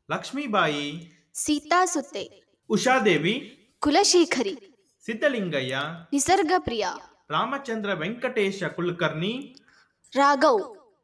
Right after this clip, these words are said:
Speaker 1: ಆರ್ ಬಿ ಕುಲಕರ್ಣಿ,
Speaker 2: ರಾವ್ ಬಹದ್ದೂರ್,
Speaker 1: ಅರಕಲ್ಗೂಡು ನರಸಿಂಹರಾವ್ ಕೃಷ್ಣರಾವ್,
Speaker 2: ಅ ನ ಕೃ,
Speaker 1: ತಳುಕಿನ ರಾಮಸ್ವಾಮಿ ಸುಬ್ಬರಾವ್,
Speaker 2: ತರಾಸು,
Speaker 1: ಎಸ್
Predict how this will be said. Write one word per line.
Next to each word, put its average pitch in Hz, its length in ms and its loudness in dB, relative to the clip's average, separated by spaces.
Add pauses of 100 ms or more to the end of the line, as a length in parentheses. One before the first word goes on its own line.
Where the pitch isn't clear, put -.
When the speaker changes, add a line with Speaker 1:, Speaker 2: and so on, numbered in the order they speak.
(480)
Speaker 1:
ಆರ್ 226 240 -2
ಬಿ 214 140 -10 (160)
ಕುಲಕರ್ಣಿ, 165 540 -8 (360)
Speaker 2:
ರಾವ್ 277 300 4
ಬಹದ್ದೂರ್, 214 540 -2 (840)
Speaker 1:
ಅರಕಲ್ಗೂಡು 214 760 -2 (200)
ನರಸಿಂಹರಾವ್ 185 840 0
ಕೃಷ್ಣರಾವ್, 220 580 0 (440)
Speaker 2:
ಅ 285 200 6
ನ 269 140 2 (240)
ಕೃ, 240 140 0 (960)
Speaker 1:
ತಳುಕಿನ 233 520 0
ರಾಮಸ್ವಾಮಿ 196 680 2
ಸುಬ್ಬರಾವ್, 202 580 2 (280)
Speaker 2:
ತರಾಸು, 277 500 2 (380)
Speaker 1:
ಎಸ್ 190 260 -4